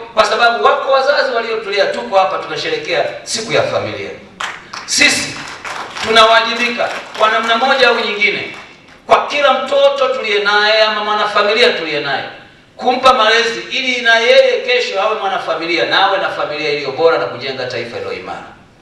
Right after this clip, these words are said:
Mahali fulani pameandikwa, "Yeye asiyewatunza wa nyumbani mwake ni mbaya kuliko asiyeamini."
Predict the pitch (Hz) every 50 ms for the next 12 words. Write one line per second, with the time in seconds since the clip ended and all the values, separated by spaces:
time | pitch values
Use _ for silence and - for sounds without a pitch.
0 | _ _ _ _ _ 131 143 160 - 151 - - 175 - 175 165 - 143 127 120
1 | 113 110 110 113 113 - 110 104 98 95 98 - - - - - - _ - 113
2 | 139 151 151 - - 143 143 143 127 117 117 - - - 175 170 - - 113 104
3 | 113 113 110 104 - - 104 104 110 110 - - - - 151 156 - 135 123 117
4 | 117 - 135 135 - - - - - - 120 120 123 120 - 104 92 - - -
5 | - - - - 90 87 82 -